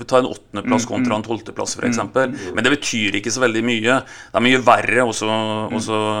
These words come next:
Speaker 1: havne på femtende, sekstendeplass, det skjønner
Speaker 2: Mm.
Speaker 1: alle. Så, så det dreier seg rett og slett om at, eh,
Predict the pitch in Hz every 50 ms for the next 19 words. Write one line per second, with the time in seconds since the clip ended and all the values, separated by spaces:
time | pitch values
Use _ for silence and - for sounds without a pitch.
0 | 107 107 110 110 107 107 - 110 110 110 107 - 123 101 - - 104 104 - 120
1 | 110 - - 104 - 123 120 - - 110 127 120 98 104 120 117 113 113 120 143
2 | 160 - - 131 131 - - - - - - - 127 127 131 131 123 110 143 135
3 | 170 - 139 143 170 - 147 117 113 - - - 147 - - 147 - 143 123 123
4 | - 131 120 110 107 107 107 - 117 117 120 120 120 123 123 120